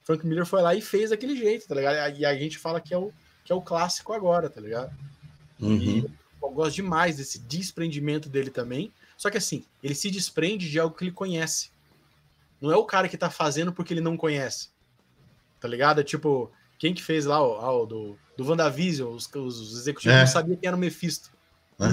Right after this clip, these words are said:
Speaker 1: Não, não fazia ideia, só
Speaker 2: Fiquei
Speaker 1: descobriu
Speaker 2: sabendo
Speaker 1: depois.
Speaker 2: na, na
Speaker 1: Depois
Speaker 2: entrevista, quando o pessoal comentou comigo.
Speaker 1: Como é que o cara
Speaker 2: Aí
Speaker 1: não
Speaker 2: é
Speaker 1: sabe a parada que tem tudo a ver com a trama que você tá fazendo? Não, não, não tão pedindo que o cara seja, tipo,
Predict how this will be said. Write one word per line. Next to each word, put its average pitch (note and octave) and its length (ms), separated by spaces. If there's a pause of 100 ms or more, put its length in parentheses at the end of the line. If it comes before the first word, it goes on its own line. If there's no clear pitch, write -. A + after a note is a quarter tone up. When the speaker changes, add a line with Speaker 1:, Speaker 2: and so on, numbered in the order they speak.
(120)
Speaker 1:
Não, C3+ 60
não A#3 140
fazia A3+ 240
ideia, F#3+ 280
só F3 100
Speaker 2:
Fiquei D#3+ 160
Speaker 1:
descobriu D#3 420
Speaker 2:
sabendo F3+ 180
Speaker 1:
depois. D#3 140
Speaker 2:
na, D3+ 200
na C3 60
Speaker 1:
Depois C#3 200
Speaker 2:
entrevista, C3+ 560
quando A2 220
o G#2+ 40
pessoal G#2+ 340
comentou G2 360
comigo. F2+ 240 (380)
Speaker 1:
Como F3 160
é C4+ 60
que D4 80
o - 20
cara - 180
Speaker 2:
Aí - 60
Speaker 1:
não - 80
Speaker 2:
é B2+ 40
Speaker 1:
sabe G#3 300
a A#3+ 60
parada A3 360
que A3 100
tem A#3 160
tudo C4+ 260
a - 20
ver A3 160
com A3+ 140
a A3 80
trama A#3+ 320
que B3+ 100
você B3+ 380
tá D4+ 160
fazendo? F#3 480
Não, C#3 200 (200)
não, D3+ 140
não D3+ 220
tão D4 180
pedindo A3 360
que G#3 100
o F3 40
cara F3+ 280
seja, E3+ 320
tipo, E3 320